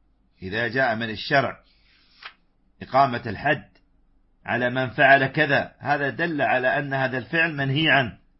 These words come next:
مثل حد القذف، ثمانون جلدة. القذف رأي ال-، رمي المؤمنة أو المؤمن بالزنا، "فلان زان"، "فلان داعر"، وهكذا مما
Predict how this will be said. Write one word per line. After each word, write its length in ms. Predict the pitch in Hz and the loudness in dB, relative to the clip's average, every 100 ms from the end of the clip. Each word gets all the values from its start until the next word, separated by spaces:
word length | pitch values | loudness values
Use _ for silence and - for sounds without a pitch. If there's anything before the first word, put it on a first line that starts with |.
| _ _ _ _ _ - | _ _ _ _ _ -12
مثل 220 | 107 107 | -8 -6
حد 320 | 101 143 110 | 0 -2 0
القذف، 580 | 139 131 170 135 - _ _ _ _ _ _ | -4 4 4 4 -2 _ _ _ _ _ _
ثمانون 560 | 113 120 131 147 147 123 | -8 -2 0 0 0 2
جلدة. 460 | 147 147 113 95 - _ _ _ _ _ _ | 2 2 -2 -6 -8 _ _ _ _ _ _
القذف 540 | 104 104 156 139 - _ _ _ _ _ _ - | -12 2 4 4 0 _ _ _ _ _ _ -4
رأي 300 | 131 139 131 | 0 0 0
ال-، 180 | 127 - 104 | -2 -4 -4
رمي 520 | 113 151 160 143 - | 2 4 4 -2 -4
المؤمنة 720 | 117 127 156 143 147 135 127 - - | -4 -2 -2 -2 -2 0 -2 -6 -4
أو 160 | 123 | 0
المؤمن 600 | 131 139 156 147 143 104 - _ _ _ _ _ _ | 0 0 0 0 -2 -2 -10 _ _ _ _ _ _
بالزنا، 640 | 120 117 95 170 156 135 - _ _ _ _ _ _ | -6 -4 0 4 4 2 -4 _ _ _ _ _ _
"فلان 520 | 107 120 135 143 139 123 | -6 0 0 0 -2 4
زان"، 460 | 160 160 143 95 - _ _ _ _ _ _ _ _ _ _ | 6 6 2 -6 -14 _ _ _ _ _ _ _ _ _ _
"فلان 460 | 117 131 131 135 131 | -4 0 0 -2 2
داعر"، 440 | 160 160 135 139 | 6 6 6 2
وهكذا 560 | 127 156 170 151 143 135 | 0 4 4 2 0 0
مما 500 | 151 156 151 170 | -2 -2 0 0